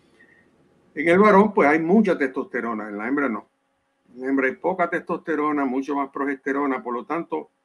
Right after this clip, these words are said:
el desarrollo no va a ser igual y la ventaja de un trans varón a competir en categorías de mujeres, pues obviamente le va a dar ventaja. Y,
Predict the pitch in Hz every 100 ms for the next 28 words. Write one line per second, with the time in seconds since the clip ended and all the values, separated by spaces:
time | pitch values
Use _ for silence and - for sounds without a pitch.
0 | _ _ _ 135 131 135 123 135 165 165
1 | 160 - 120 127 143 147 160 156 135 139
2 | - _ _ _ _ _ _ 135 131 120
3 | 117 110 185 180 131 123 135 151 - 143
4 | 147 135 117 123 151 135 120 123 _ _
5 | _ _ _ _ _ _ _ 113 120 110
6 | 113 104 135 135 _ _ - 123 123 113
7 | 107 107 113 117 135 143 156 139 110 110
8 | _ _ _ _ _ _ _ _ _ 117
9 | 131 139 131 135 127 110 104 101 101 98
10 | - 117 - _ _ _ _ _ _ _
11 | _ _ _ _ 123 113 113 110 -